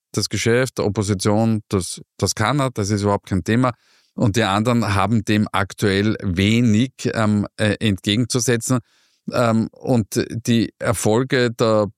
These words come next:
Bundesregierung, ähm, werden sich möglicherweise erst zeigen, weil, äh, sie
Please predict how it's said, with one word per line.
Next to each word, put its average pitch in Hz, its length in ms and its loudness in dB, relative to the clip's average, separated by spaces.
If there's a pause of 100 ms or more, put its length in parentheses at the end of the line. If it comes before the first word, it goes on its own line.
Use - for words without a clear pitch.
(300)
Bundesregierung, 117 1400 2 (180)
ähm, 104 300 0
werden 107 640 0
sich 104 240 -2
möglicherweise 101 720 0
erst 101 280 -2
zeigen, 117 540 0 (460)
weil, 104 640 0 (120)
äh, 76 680 -6
sie 120 540 2